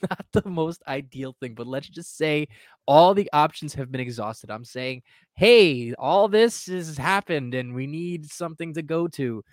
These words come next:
You know, P-, V C or Pitlick gets taken care of and sent somewhere or whatever, and you have an empty spot. Blake Wheeler finds some way, you know, worst case scenario. It's not the worst thing in the world, but again,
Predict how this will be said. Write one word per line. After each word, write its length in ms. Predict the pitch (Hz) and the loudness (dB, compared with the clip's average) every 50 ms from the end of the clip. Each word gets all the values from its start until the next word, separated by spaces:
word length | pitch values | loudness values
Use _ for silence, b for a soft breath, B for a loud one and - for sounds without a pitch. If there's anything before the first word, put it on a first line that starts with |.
| b b b b b b b | b b b b b b b
You 120 | - 139 135 | -6 -4 -2
know, 180 | 131 123 117 - | 0 0 0 -2
P-, 180 | - - 151 | -2 -4 -4
V 200 | 131 123 151 185 190 | -4 -2 -2 -4 -4
C 180 | - - 190 | -4 -4 -4
or 60 | 180 170 | -4 -2
Pitlick 400 | - 196 170 - 165 160 139 _ | -2 -4 -4 -4 -6 -12 -12 _
gets 240 | 147 147 - - | -12 -12 -12 -16
taken 400 | - - 165 165 - - 151 147 | -14 -12 -12 -12 -12 -14 -16 -18
care 320 | 135 - 160 160 170 165 151 | -14 -10 -8 -6 -4 -2 -2
of 180 | 139 135 127 | -4 -4 -6
and 240 | 127 127 123 120 120 120 | -10 -14 -14 -16 -18 -18
sent 280 | - - - 165 165 - - | -16 -10 -10 -10 -10 -10 -14
somewhere 560 | - - 165 156 151 151 156 160 160 156 156 | -12 -10 -10 -8 -8 -6 -4 -4 -2 -2 -2
or 320 | 147 139 131 131 131 127 123 | -2 -2 -2 -2 -4 -4 -6
whatever, 540 | 123 131 156 165 143 135 127 127 127 123 123 | -6 -4 -4 -4 -4 -4 -8 -8 -8 -8 -10
and 180 | 117 123 120 | -10 -12 -12
you 80 | 117 120 | -10 -10
have 180 | 123 127 127 | -10 -10 -10
an 60 | 131 139 | -10 -12
empty 260 | 139 131 - - 131 | -12 -12 -14 -16 -18
spot. 360 | - - - 120 127 - - | -16 -8 -4 -4 -4 -4 -4
Blake 240 | 113 123 127 - - | -6 -8 -8 -6 -4
Wheeler 320 | 120 131 139 139 127 117 | -4 -4 -2 -4 -4 -6
finds 360 | - - 123 123 120 117 - | -8 -8 -8 -8 -8 -10 -12
some 160 | - 117 117 120 | -14 -14 -10 -6
way, 280 | 120 117 117 120 120 117 | -4 -2 -2 -2 -2 -2
you 260 | 117 107 101 135 123 | -4 -6 -6 -6 -4
know, 300 | 107 104 107 104 90 - _ _ _ _ _ _ _ _ | -4 -4 -4 -6 -8 -10 _ _ _ _ _ _ _ _
worst 260 | 104 117 123 120 - | -6 -4 -4 -4 -6
case 220 | - - 131 - | -6 -6 -6 -6
scenario. 520 | - - 117 113 117 127 127 117 110 110 113 | -6 -6 -4 -2 0 2 2 2 2 2 2
It's 120 | 117 - - | -2 -4 -6
not 140 | 120 - | -8 -8
the 80 | - 113 | -8 -8
worst 280 | 110 110 101 107 - - | -6 -6 -6 -6 -8 -10
thing 120 | 117 123 | -10 -8
in 80 | 123 120 | -6 -8
the 60 | 107 | -8
world, 260 | 98 90 92 104 113 | -8 -6 -6 -6 -6
but 100 | 113 110 | -6 -8
again, 300 | 110 113 - 104 101 107 | -8 -6 -4 -4 -4 -4